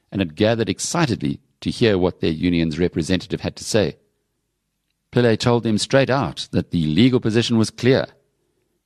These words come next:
If they did not go back to work immediately, the employers would be able to dismiss them. After a brief, stunned silence, complete chaos broke out among the assembled throng. For the next three hours,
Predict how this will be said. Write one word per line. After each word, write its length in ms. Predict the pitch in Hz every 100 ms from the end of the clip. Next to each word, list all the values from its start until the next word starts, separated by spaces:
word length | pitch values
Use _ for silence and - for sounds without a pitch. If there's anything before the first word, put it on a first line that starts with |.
| _
If 140 | 92 90
they 100 | 82
did 160 | 82
not 260 | 82 131 -
go 160 | 170
back 280 | 139 113 -
to 100 | -
work 300 | 87 95 -
immediately, 640 | 82 90 123 95 - 78 95
the 160 | 87
employers 560 | 87 - 123 92 76 -
would 140 | 85
be 100 | 87
able 240 | 92 90 87
to 120 | -
dismiss 440 | 85 - 117 143
them. 220 | - 65 - _ _ _ _ _ _ _ _ _ _ _ _ _ -
After 360 | 92 - 80
a 40 | 67
brief, 480 | - 78 131 - -
stunned 500 | - - 92 110 139
silence, 640 | - - - 78 - - - _ _ _ _ _ -
complete 380 | 220 - 190
chaos 400 | - 151 127 62
broke 340 | - 87 76 80
out 240 | 73 90
among 240 | 82 85 78
the 120 | 76
assembled 420 | - 78 71 71
throng. 340 | - 80 71 - _ _ _ _ _ _ _ _
For 120 | - -
the 100 | 104
next 240 | 123 -
three 300 | - 143 165
hours, 380 | 139 101 95